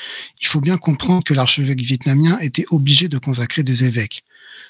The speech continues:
car en fait, une inaction de sa part aurait fatalement entraîné la disparition de la hiérarchie ecclésiastique.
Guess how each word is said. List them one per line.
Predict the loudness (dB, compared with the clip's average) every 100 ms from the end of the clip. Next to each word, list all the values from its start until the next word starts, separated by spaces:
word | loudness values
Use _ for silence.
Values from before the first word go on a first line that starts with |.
| _ _ _
car | -4 -2
en |
fait, | 0 0 2 2
une |
inaction | 2 2 2 2
de | 2
sa | 0 0
part | -2 0 0 -2 -10 _ _ _ -2
aurait | 0
fatalement | 2 2 0 0 2 2
entraîné | 0 2 2
la | 2
disparition | 2 0 0 -2 2 2 2
de | -2
la | -2
hiérarchie | 0 0 2 2 0
ecclésiastique. | -4 -4 -2 0 -2 -6 -10